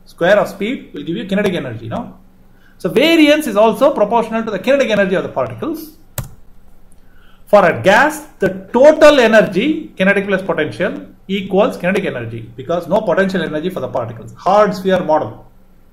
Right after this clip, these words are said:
So if there's no potential energy, then the internal energy, which is the total energy of the gas molecules, equals some constant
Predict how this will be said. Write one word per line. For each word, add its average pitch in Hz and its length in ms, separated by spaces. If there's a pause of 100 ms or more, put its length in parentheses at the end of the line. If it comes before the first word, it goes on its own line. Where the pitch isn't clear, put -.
(680)
So 170 100
if 156 100
there's 160 200
no 269 180
potential 226 380
energy, 160 520 (540)
then 190 540 (260)
the - 220
internal 247 480
energy, 139 340
which - 120
is 151 60
the 151 120
total 208 240
energy 185 300
of 160 80
the 147 60
gas 180 360
molecules, 156 720 (240)
equals 202 720 (260)
some 262 340
constant 233 640